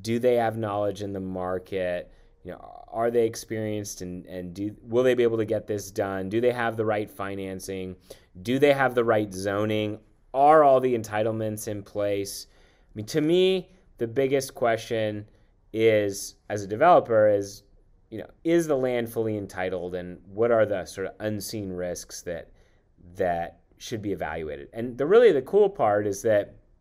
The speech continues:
a title attorney or even an attorney of any kind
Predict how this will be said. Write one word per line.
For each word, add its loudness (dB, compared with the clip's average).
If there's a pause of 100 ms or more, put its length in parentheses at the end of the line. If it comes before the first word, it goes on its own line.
(520)
a -2
title -2
attorney -8 (680)
or 6
even 0
an -4
attorney -4
of -6
any -6
kind -6